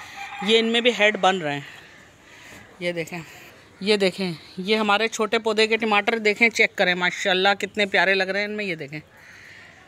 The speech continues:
और ये एक मैंने सलाद पत्ते का छोड़ा था, इसके अंदर ये seed बन रहा है,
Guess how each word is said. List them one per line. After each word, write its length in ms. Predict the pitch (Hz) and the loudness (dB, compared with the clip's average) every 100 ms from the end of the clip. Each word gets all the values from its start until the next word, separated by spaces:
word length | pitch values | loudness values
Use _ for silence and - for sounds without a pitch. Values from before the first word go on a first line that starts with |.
| - - - | -20 -20 -2
और 260 | 196 220 226 - - - | 2 4 2 -6 -10 -2
ये 240 | 202 240 247 | 4 6 6
एक 200 | 254 - - | 4 0 -4
मैंने 180 | 226 240 | 0 2
सलाद 280 | 233 202 220 | 4 2 2
पत्ते 260 | 220 226 | -2 0
का 80 | 220 | 0
छोड़ा 260 | 226 208 208 | 2 2 2
था, 80 | |
इसके 220 | 233 - 214 | 0 -2 -2
अंदर 180 | 202 | -2
ये 100 | 214 | -2
seed 300 | 233 226 220 | -4 -4 -4
बन 180 | 185 156 | 0 -2
रहा 100 | 131 | -2
है, 80 | 143 | -8